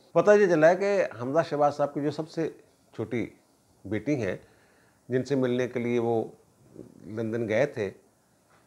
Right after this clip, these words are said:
मुकदमात के दौरान, और फरख इरफान खान साहब ने उन्हें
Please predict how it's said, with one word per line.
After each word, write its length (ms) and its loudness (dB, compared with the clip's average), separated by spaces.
मुकदमात 600 -4
के 100 -2
दौरान, 420 -2
और 280 2
फरख 220 0
इरफान 320 -2
खान 200 -4
साहब 260 -2
ने 60 -2
उन्हें 300 -4